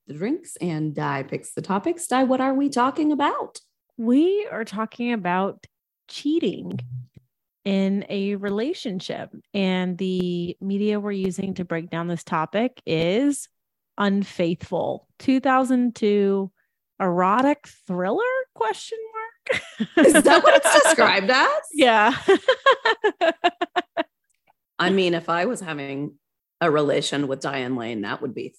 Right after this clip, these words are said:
Speaker 1: thrilling.
Speaker 2: <laughs> Or, or Olivier Martinez. Goodness.
Speaker 1: Doesn't do it for me.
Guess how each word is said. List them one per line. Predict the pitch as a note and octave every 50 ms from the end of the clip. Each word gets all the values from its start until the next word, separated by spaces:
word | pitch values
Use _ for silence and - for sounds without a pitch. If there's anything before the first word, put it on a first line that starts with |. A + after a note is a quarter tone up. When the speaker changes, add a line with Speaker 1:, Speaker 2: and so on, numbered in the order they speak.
| _
Speaker 1:
thrilling. | - A2 G#2 - - A#2 - G3 - _ _ _ _ _
Speaker 2:
<laughs> | C4+ G#3 - - F#5+ G5 - F#4 D4+ - - - - E4+ D4 D4 - - - - - C#4 -
Or, | - A3 B3+ C#4 D4 D4 C#4 - - D4+
or | C4+ B3 C4+ A#3+ A#3+ C4+ C4+
Olivier | B3 G#3+ G3+ G#3 G#3+ G3 A3 G#3+ G3+ G3 F#3+
Martinez. | F#3+ F#3+ F#3 F#3 F3 - G3+ F#3 F3+ F3 F#3 F#3 F3+ F#3+ - - -
Goodness. | A3 B3 A#3+ F#3+ E3+ D#3+ D#3+ D#3+ E3 F3+ F#3 G3 F3+ E3+ - - - - - - - - _ _ _ _ _ _ _ _ _ _ _ _
Speaker 1:
Doesn't | - F4+ F#4+ G4
do | G4 G4+ A4 A#4
it | F#4+ - _ _ _ -
for | - G3 F3+
me. | D3+ C#3+ C3+ C3 D#3+ -